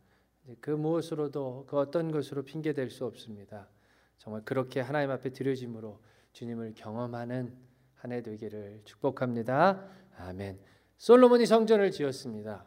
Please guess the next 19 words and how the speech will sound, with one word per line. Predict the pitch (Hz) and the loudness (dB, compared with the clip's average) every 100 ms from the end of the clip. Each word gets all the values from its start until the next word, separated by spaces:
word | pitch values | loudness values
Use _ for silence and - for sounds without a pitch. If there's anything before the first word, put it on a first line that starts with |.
| _ | _
성전이 | - 175 190 196 190 | -2 2 6 6 8
어떻게 | 139 143 220 220 170 | 6 6 2 4 2
생겼을까요? | 175 165 156 135 - 110 | 2 -2 -2 -6 -6 -10
막 | 110 - | -10 -10
큐빗, | - 185 190 | -2 0 0
큐빗, | 190 180 170 | -2 -6 -8
큐빗 | 175 170 170 | -2 -2 -2
이러니까 | 143 143 135 - 113 - | -6 -6 -8 -10 -12 -10
큐빗이 | 160 151 156 | -8 -4 0
여기서부터 | 135 135 165 165 | 0 0 -2 2
여기까지의 | 135 156 165 175 160 | 2 2 6 8 8
거리인데 | 135 135 139 123 120 156 - - - - _ | 4 2 0 -4 -4 -6 -12 -20 -20 -20 _
어떻게 | 107 151 156 | -6 0 0
생겼는지 | 160 156 143 127 127 | 0 -2 -2 -4 -6
감이 | 104 101 107 | -8 -8 -8
잘 | 104 101 101 | -8 -10 -10
잡히지 | - 107 120 120 | -12 -10 -8 -6
않습니다. | 107 98 - 104 98 95 92 | -6 -8 -12 -12 -12 -16 -16
그래서, | - 113 107 113 147 139 - | -6 -6 -4 0 2 2 -4